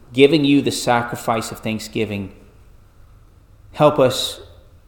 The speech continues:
more and more to keep our vows made before you and many witnesses. Help us to be a faithful people, a loving people,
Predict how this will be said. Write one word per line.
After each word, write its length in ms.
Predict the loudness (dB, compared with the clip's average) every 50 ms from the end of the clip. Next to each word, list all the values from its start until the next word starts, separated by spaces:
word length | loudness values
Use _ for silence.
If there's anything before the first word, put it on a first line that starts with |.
| -20 _ -18
more 440 | -12 -6 -2 0 0 2 2 2 2
and 160 | 0 0 -2
more 400 | -2 0 0 0 0 0 -2 -4 -10 -14 -18 -20 -20 -20 -20 -20 _ _ -20 -20 -20 -18 -14
to 80 | -14 -12
keep 360 | -12 -6 -4 -4 -4 -4 -2
our 200 | -2 -2 -2 -2
vows 600 | 0 0 0 2 2 2 0 -2 -2 -6 -8 -6
made 340 | -4 -4 -2 -2 -4 -4 -6
before 400 | -8 -10 -10 -8 -6 -4 -4 -4
you 220 | -4 -4 -4 -4
and 160 | -4 -4 -4
many 180 | -4 -4 -4 -4
witnesses. 760 | -6 -6 -6 -8 -8 -10 -10 -10 -12 -12 -12 -12 -14 -16 -16 -20 -20 -20 -20 -20 -20 -20 -20 -20 -20 -20 -20 -20 -20 -20 -20 _ -20 -20 -20 -20 -10
Help 220 | -6 -6 -6 -6 -6
us 100 | -8 -8
to 100 | -8 -8
be 140 | -6 -4
a 60 | -6 -6
faithful 500 | -6 -4 -4 -2 -2 -4 -6 -8 -10 -12
people, 580 | -10 -10 -10 -10 -10 -8 -8 -8 -6 -6 -6
a 20 | -6
loving 500 | -2 0 2 2 2 2 0 -4 -6 -6
people, 580 | -8 -10 -10 -10 -10 -8 -8 -8 -8 -8 -10